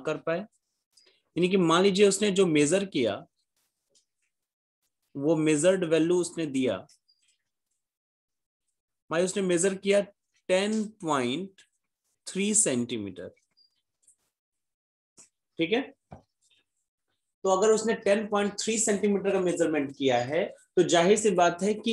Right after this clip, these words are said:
इसके measurement में उसने कुछ ना कुछ error किया है, कुछ ना कुछ गलत measurement किया है। तो क्या, कितनी mistake है इसके measurement में, उसको बोलते हैं error। Difference between the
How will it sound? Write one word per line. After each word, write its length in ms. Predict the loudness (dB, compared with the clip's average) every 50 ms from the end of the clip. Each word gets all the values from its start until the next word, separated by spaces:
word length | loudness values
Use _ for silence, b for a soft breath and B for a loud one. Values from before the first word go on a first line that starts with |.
| -2 -2 -2
इसके 280 | -2 -2 0 0 0 2
measurement 580 | 4 2 4 4 2 2 2 2 0 0 -2 -2
में 80 | -2 -2
उसने 240 | -2 -2 -2 -2 -2
कुछ 260 | -2 -2 -4 -2 -2 -2
ना 60 | -2
कुछ 260 | -2 -2 -2 -2 -4 -4 -2 0
error 300 | 2 4 4 4 4 2
किया 320 | -2 -8 -8 -8 -6 -6
है, 140 | -8 -10 -14 -20 _ _ _ _ _ _ _ _
कुछ 160 | -2 0 0 2
ना 80 | 2
कुछ 120 | 2 2 2 2
गलत 240 | 4 4 4 4 4 2
measurement 520 | 0 0 0 -2 -4 -4 -6 -8 -10 -12 -12
किया 180 | -10 -10 -10
है। 120 | -10 -12 -18 _ _ B B B B B B B B B B B B B _ _ _ _ _ -10
तो 40 | -6
क्या, 260 | -2 2 4 4 4 2 0 -4 -10 -14 -6 -2
कितनी 260 | -2 0 2 2 2 4
mistake 440 | 4 4 2 2 2 2 2 4
है 60 | 2 2
इसके 300 | 2 4 4 4 4 4 2 -2 -4 -2
measurement 480 | -2 0 0 0 0 0 0 -2 -2 -2
में, 200 | -4 -4 -4 -6 -8 -12 _ _ _ _ _ _ _ _ _ _ _ _ _ -4
उसको 260 | -2 0 0 2 0 2 4
बोलते 300 | 4 4 4 4 2 0
हैं 180 | -2 -2 -2 -2
error। 360 | 0 0 0 0 0 -2 -4 -8 -20 -20 _ _ _ _ _ _ _ _ _ _ _ -16
Difference 680 | -8 0 2 2 2 2 0 0 0 2 2 0 0 0
between 480 | 2 0 0 2 0 0 0 0 0 0
the 160 | 0 0